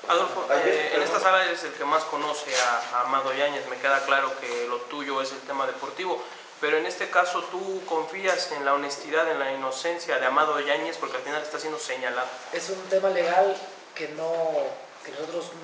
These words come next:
Speaker 3: no estamos en ese sentido capacitados para
Speaker 1: No, pero me, me refiero personalmente, tú que lo conoces.
Speaker 3: Es una situación que tienes que preguntarle a sus abogados. No es un tema que yo pueda responderte.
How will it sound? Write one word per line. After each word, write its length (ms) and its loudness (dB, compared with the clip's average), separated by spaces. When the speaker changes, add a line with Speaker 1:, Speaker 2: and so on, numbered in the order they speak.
Speaker 3:
no 180 -2
estamos 460 0
en 100 -8
ese 160 -8
sentido 520 -6
capacitados 760 0
para 160 -4
Speaker 1:
No, 180 8
pero 140 4
me, 100 2
me 140 0
refiero 260 2
personalmente, 400 0
tú 80 -2
que 60 0
lo 60 2
conoces. 480 -2
Speaker 3:
Es 200 -2
una 120 2
situación 380 2
que 60 2
tienes 200 0
que 80 -2
preguntarle 420 0
a 40 -4
sus 80 -2
abogados. 320 0
No 160 0
es 160 -6
un 120 -12
tema 320 -4
que 100 -10
yo 80 -8
pueda 180 -10
responderte. 400 -14